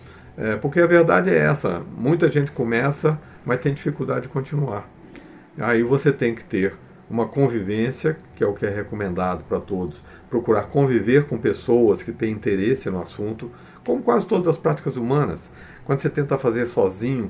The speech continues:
uma coisa que você tá começando, é, é muito difícil você dar continuidade. Então é bom você procurar, é, convivência com outras pessoas que estão passando pela mesma experiência, é, frequentar centros, como nós temos aqui, tem outros também, né, existentes, que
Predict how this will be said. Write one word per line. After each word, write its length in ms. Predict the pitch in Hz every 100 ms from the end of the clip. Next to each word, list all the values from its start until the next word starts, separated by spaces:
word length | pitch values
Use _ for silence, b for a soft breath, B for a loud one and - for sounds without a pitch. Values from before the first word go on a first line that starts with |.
| B B -
uma 160 | 107 107
coisa 280 | - 120 120
que 60 |
você 180 | 107 123
tá 140 | - 101
começando, 760 | 110 98 92 - 139 123 82 B B B B
é, 260 | 113 98 95
é 20 |
muito 220 | 117 165
difícil 460 | 156 - - 156 -
você 240 | 101 -
dar 180 | 95 98
continuidade. 680 | 104 92 98 95 82 90 - -
Então 180 | 139
é 60 | 156
bom 160 | 139 143
você 140 | -
procurar, 600 | 151 151 151 123 123 135 B B B B B -
é, 140 | 104
convivência 640 | - 135 131 110 123 135
com 140 | - 120
outras 260 | 156 151
pessoas 380 | - 113 - 123
que 60 | 120
estão 140 | 117
passando 360 | 110 98 113 104
pela 220 | 107 95
mesma 240 | 95 95 92
experiência, 680 | - 87 87 92 104 - 139 B B B B -
é, 120 | 104
frequentar 640 | 101 160 156 147 - 131 131
centros, 640 | - 139 147 - 170 - - -
como 300 | 113 110 98
nós 240 | 107 101
temos 320 | - 107 98 92
aqui, 300 | - 110 113
tem 200 | 101 95
outros 320 | 95 101 -
também, 360 | 90 92 104 B B B B -
né, 200 | 95 90 -
existentes, 640 | 98 98 - 107 107 110
que 240 | - 135